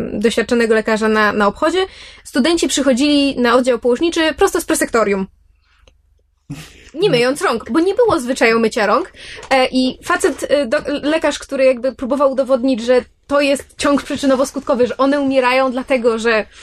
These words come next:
prawda, m, studenci przynoszą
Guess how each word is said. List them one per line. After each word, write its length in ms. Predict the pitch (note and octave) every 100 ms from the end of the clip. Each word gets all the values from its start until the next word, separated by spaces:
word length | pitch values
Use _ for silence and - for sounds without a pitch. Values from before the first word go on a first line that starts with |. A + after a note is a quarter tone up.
| - - -
prawda, 360 | - A#3+ A#3 A#3
m, 720 | A3+ A#3 B3 A#3+ - - A3 A#3
studenci 420 | - B3+ B3+ B3+
przynoszą 640 | - C#4 B3 B3+ B3 A3